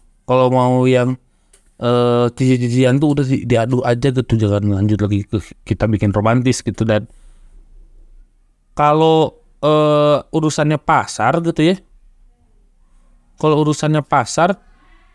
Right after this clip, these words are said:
anjing, kenapa, eh,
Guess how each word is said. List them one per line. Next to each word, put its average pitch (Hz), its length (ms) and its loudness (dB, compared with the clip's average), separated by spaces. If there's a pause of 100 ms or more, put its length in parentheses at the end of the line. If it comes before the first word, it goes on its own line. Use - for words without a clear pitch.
(2000)
anjing, 170 420 0
kenapa, 156 300 0 (720)
eh, 160 680 0